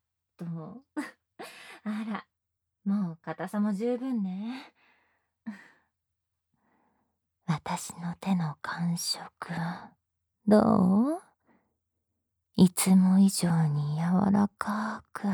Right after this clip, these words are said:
気持ちよく感じるんじゃないかしら。<laughs> 美白の効果てきめんね。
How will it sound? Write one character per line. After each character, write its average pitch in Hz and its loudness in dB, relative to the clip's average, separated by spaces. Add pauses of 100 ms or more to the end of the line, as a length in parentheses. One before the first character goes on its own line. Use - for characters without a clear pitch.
(920)
気 247 6
持 254 10
ち 254 0
よ 262 6
く 220 2
感 226 10
じ 226 8
る 233 12
ん 214 12
じ 202 6
ゃ 196 8
な 202 10
い 202 4
か - -2
し - -2
ら。 165 -6 (1700)
<laughs> 330 0 (1200)
美 156 4
白 190 -4
の 220 4
効 220 -2
果 - -4
て 202 0
き - -4
め 269 0
ん 277 -10
ね。 330 -8